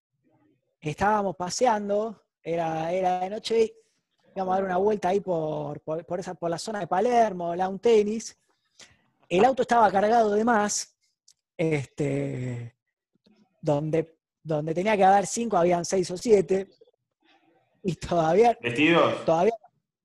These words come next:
Speaker 1: todavía no habíamos cruzado la barrera, este, y, y estábamos medio desorientados, me acuerdo,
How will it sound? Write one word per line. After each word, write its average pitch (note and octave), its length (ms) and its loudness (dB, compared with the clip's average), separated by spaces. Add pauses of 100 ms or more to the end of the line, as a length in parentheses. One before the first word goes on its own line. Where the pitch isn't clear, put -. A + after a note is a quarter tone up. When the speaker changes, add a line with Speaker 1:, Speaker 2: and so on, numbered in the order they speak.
(220)
Speaker 1:
todavía G#3 320 6
no B3+ 160 0
habíamos G#3+ 360 4
cruzado F3+ 340 2
la F3+ 100 4
barrera, G3 500 2 (580)
este, C#3+ 960 -4 (1300)
y, G3+ 760 -2 (640)
y G#3 100 0
estábamos D#4 340 4
medio E4 180 2
desorientados, G3+ 840 4
me D#3+ 100 -4
acuerdo, C4 840 2